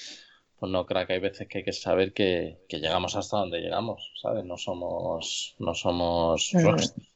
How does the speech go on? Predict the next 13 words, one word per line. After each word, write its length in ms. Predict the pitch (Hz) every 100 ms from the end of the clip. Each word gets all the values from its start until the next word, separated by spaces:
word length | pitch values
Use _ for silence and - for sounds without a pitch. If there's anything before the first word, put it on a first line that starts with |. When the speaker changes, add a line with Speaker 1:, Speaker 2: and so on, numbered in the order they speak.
| -
Speaker 1:
no 120 | 101
todos 220 | 110 101
somos 280 | - 98 92
rockstar. 360 | 87 78 - 82 - _ - - - - - -
Y 100 | 104
nunca 220 | 101 101
mejor 280 | 95 98 90
dicho. 300 | 85 - - _ - - - - -
Así 400 | - 117 - 120 -
que 180 | 117 208
Speaker 2:
Pero 120 | 190
un 40 | 190
segundo. 440 | 190 175 170